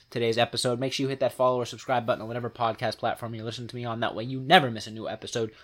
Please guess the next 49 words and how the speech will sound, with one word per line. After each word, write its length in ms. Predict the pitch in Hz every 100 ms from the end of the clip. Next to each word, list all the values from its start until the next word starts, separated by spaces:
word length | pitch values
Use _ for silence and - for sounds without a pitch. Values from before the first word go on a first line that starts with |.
| -
Subscribe 320 | - 131 156 135
to 60 |
the 120 | 123
YouTube 220 | 139 135 123
channel 260 | 131 123
at 200 | 107 113
Locked 240 | 120 110 113
On 100 | 107
Blues 260 | 113 113 -
and 140 | 107
hit 140 | 110 -
that 160 | 95
notification 560 | 104 101 - 120 110 110
bell. 220 | 113 - _ -
Whenever 220 | 131 127 120
a 40 |
new 120 | 117
video 220 | 110 113
goes 220 | 110 113 113
live, 200 | 110 110
you'll 80 |
be 60 | 104
the 80 | 95
first 240 | 117 104
to 60 | 113
know. 100 | 135
You'll 140 | 120
get 140 | 107 104
a 40 |
notification. 760 | 104 104 92 - 131 147 143 127 - - -
You 60 | -
can 120 | 110
see 100 | 127
my 120 | 113
beautiful 380 | 101 113 110 104
face 300 | - 110 -
as 160 | 104
soon 240 | - 151 151
as 100 | 104
it 60 |
becomes 280 | 110 110 98
available 360 | 92 98 92 92
to 120 | -
the 80 | -
public. 340 | 113 110 107 - - - - - -
Uh, 180 | 101 104
leave 220 | 131 160
a 60 | 160
review 540 | 135 110 131 160